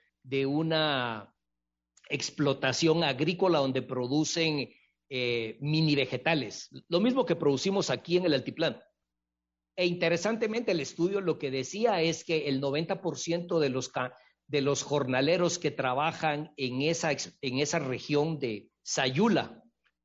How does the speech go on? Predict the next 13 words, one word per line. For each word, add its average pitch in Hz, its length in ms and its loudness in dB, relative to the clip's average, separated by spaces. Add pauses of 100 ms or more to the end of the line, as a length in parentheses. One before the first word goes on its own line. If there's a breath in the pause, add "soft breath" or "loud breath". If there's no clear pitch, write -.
(200)
eh, 113 500 -2
que 135 60 -2
es 139 120 0
más 160 180 2
o 165 40 2
menos 165 280 0
por 139 140 0
donde 123 480 -2 (100)
ocurre 165 420 2
Pedro 170 400 2
Páramo, 123 480 -2
¿sí? 175 320 -6 (400 loud breath)
Eh, 127 460 -2